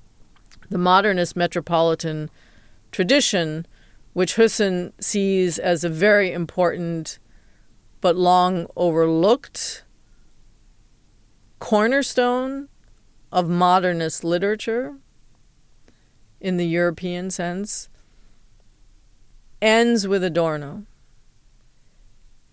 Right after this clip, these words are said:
And then he speculates that Kluge might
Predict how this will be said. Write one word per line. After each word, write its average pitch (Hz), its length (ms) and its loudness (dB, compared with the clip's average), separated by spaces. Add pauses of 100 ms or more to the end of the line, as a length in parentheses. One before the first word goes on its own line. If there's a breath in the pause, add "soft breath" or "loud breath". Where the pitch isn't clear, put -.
(120)
And 185 180 -2
then 196 480 0
he 190 400 -4
speculates 202 920 2
that 180 340 0 (500)
Kluge 226 720 4
might 196 920 2